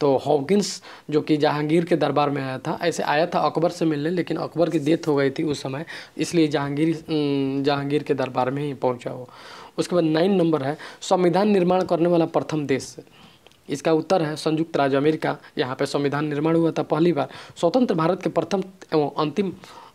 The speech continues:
गवर्नर जनरल का नाम बताइए। दस नंबर, स्वतंत्र भारत के प्रथम तथा अंतिम गवर्नर जनरल का नाम हमें चक्रवर्ती राजगोपालाचारी। इसके बाद ग्यारह नंबर है, स्वतंत्र भारत का प्रथम गवर्नर जनरल, इसका है लॉर्ड माउंटबेटन,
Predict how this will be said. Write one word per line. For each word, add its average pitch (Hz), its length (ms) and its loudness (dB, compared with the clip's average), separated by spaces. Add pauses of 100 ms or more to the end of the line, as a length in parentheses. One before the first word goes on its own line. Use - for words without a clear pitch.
गवर्नर 156 360 4
जनरल 147 320 0
का 135 120 -2
नाम 120 160 -2
बताइए। 117 400 -10 (680)
दस 151 240 0
नंबर, 127 220 -6 (520)
स्वतंत्र 220 440 2
भारत 165 280 0
के 170 80 -2
प्रथम 165 400 0
तथा 165 240 -2
अंतिम 156 360 0
गवर्नर 135 360 0
जनरल 123 220 -10
का 131 140 -6
नाम 151 240 -2
हमें 160 240 0 (440)
चक्रवर्ती 175 520 4
राजगोपालाचारी। 139 920 0 (300)
इसके 165 180 -2
बाद 165 100 6
ग्यारह 160 300 4
नंबर 180 240 2
है, 143 60 -2
स्वतंत्र 185 420 2
भारत 170 280 2
का 170 80 0
प्रथम 185 360 0
गवर्नर 143 340 2
जनरल, 127 360 -6 (1500)
इसका 180 220 0
है 160 100 4
लॉर्ड 165 320 4
माउंटबेटन, 143 680 0